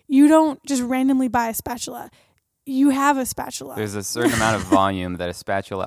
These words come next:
Speaker 1: Yeah.
Speaker 2: occupies.
Speaker 1: You've got, like, three drawers in the kitchen. Like, so if you have a spatula already, you are buying a s-, new spatula only if it's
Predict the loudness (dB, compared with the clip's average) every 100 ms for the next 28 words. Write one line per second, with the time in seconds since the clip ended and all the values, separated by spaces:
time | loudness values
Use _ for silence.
0 | -2 0 0 0 0 -2 -6 -2 2 4
1 | 4 0 -2 -6 -8 -4 -4 -2 0 0
2 | 0 -2 -4 -4 -4 -6 -12 _ 0 2
3 | 2 4 6 6 2 0 0 -2 -2 0
4 | 0 0 -2 -4 -8 _ 0 6 8 8
5 | 4 2 2 2 0 -2 0 2 2 0
6 | -4 -2 -4 0 0 0 0 -4 -10